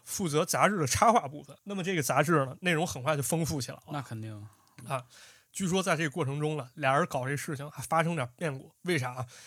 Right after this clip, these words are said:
Speaker 1: 这个山森健人家里人不乐意了，说：“你小子，你天天不务正业是吧？你，你玩蛋去吧。”
Speaker 2: <laughs>
Speaker 1: 啊，
Speaker 2: 那个时候其实游戏这个事情还是不，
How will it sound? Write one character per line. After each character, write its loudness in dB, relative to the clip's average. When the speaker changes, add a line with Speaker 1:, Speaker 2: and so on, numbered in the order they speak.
Speaker 1:
这 -8
个 -2
山 2
森 0
健 2
人 2
家 4
里 2
人 0
不 -6
乐 -2
意 -8
了， -20
说 -8
：“你 -4
小 -2
子， -4
你 -2
天 -4
天 2
不 -6
务 0
正 -2
业 -4
是 -12
吧？ -16
你， -14
你 -6
玩 2
蛋 4
去 -6
吧。” -12
Speaker 2:
<laughs> -20
Speaker 1:
啊， 0
Speaker 2:
那 6
个 6
时 0
候 2
其 -2
实 -2
游 0
戏 2
这 -2
个 0
事 -4
情 -4
还 -4
是 -2
不， -10